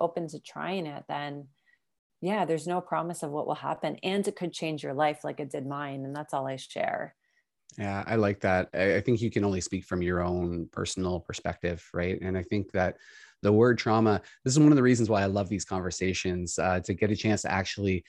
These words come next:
Speaker 2: you know, dig in a little bit on beliefs and, and how people are using words, because you can't, in my opinion, describe what you're,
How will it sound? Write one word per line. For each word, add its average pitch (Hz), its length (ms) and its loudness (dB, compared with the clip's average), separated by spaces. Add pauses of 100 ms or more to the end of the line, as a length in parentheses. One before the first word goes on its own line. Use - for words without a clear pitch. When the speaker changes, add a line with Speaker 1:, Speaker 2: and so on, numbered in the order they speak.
(260)
Speaker 2:
you 107 80 4
know, 98 100 4
dig 101 380 2
in 101 180 2
a 95 80 0
little 98 280 2
bit 95 260 0
on 90 200 -2
beliefs 92 500 -2
and, 90 160 0
and 92 140 -6
how 92 140 -2
people 98 260 -2
are 90 80 0
using 92 460 0
words, 92 320 -2
because 90 460 -4 (580)
you 147 160 6
can't, 196 540 2 (240)
in 135 100 0
my 120 180 0
opinion, 98 800 -2 (640)
describe 104 580 2
what 98 160 0
you're, 98 440 0